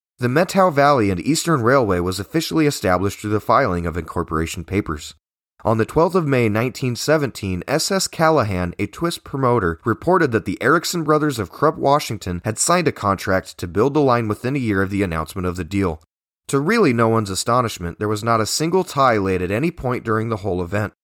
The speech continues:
In common with most early communities in the Evergreen State, the town of Twisp was primarily constructed of wood,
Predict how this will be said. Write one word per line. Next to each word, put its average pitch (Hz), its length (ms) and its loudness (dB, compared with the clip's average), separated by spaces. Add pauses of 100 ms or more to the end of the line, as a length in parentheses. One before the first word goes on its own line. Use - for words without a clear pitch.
(360)
In 185 120 2
common 175 500 2
with 110 140 2
most 113 300 -2
early 165 240 2
communities 139 640 0
in 101 80 -4
the 98 120 0
Evergreen 98 400 0
State, 85 420 -6
the 101 80 -4
town 196 260 2
of 190 140 -6
Twisp - 400 0
was 113 120 -6
primarily 143 540 2
constructed 113 540 -2
of 92 120 -4
wood, 95 360 0